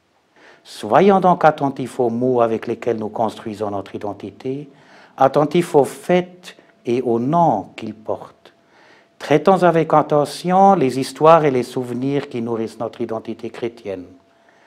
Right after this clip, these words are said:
avec leur mémoire et avec miséricorde.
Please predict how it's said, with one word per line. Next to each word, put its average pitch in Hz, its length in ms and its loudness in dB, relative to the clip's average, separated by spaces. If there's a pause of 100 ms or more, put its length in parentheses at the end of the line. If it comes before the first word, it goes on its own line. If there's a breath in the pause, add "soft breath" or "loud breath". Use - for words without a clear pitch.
(260 soft breath)
avec 107 280 0
leur 104 160 -2
mémoire 127 800 -4 (340)
et 95 140 -8
avec 92 300 -10
miséricorde. - 800 -12